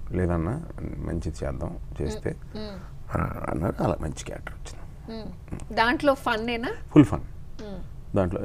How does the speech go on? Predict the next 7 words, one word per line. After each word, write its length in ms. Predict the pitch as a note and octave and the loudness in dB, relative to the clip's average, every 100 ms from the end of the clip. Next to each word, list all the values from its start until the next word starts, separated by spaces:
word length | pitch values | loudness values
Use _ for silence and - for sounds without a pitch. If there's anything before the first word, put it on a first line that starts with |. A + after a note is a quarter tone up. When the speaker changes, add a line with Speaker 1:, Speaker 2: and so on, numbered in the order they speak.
| A#2+ A2+ A#2 | 6 8 10
Speaker 1:
ఎఫ్ 160 | A#2+ - | 8 10
త్రీకి 800 | D3 E3 D#3 D#3 C#3+ C3+ C3 - | 12 12 12 10 12 10 8 4
ఓ 40 | B2 | 2
ఫైవ్ 220 | - A#2+ | 8 8
టైమ్స్ 240 | A2 A#2 | 8 4
ఉంటుందండి 400 | A2 - - - - - - | 2 0 -2 -2 -6 -10 -2
ఫన్. 200 | - F2 | 2 4